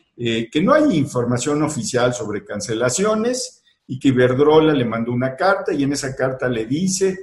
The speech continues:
que tiene todavía interés en, en, en invertir en México, que, eh, pues, que, y que el presidente quiere lanzar un mensaje muy claro. Dice, "Se acabó",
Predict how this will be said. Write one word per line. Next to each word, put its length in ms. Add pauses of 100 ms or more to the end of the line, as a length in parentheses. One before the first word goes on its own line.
(280)
que 120
tiene 280
todavía 460
interés 680
en, 300
en, 260
en 160
invertir 480
en 140
México, 760 (340)
que, 720
eh, 140
pues, 340
que, 200
y 140
que 100
el 80
presidente 440
quiere 200
lanzar 320
un 140
mensaje 460
muy 260
claro. 320 (580)
Dice, 400
"Se 220
acabó", 720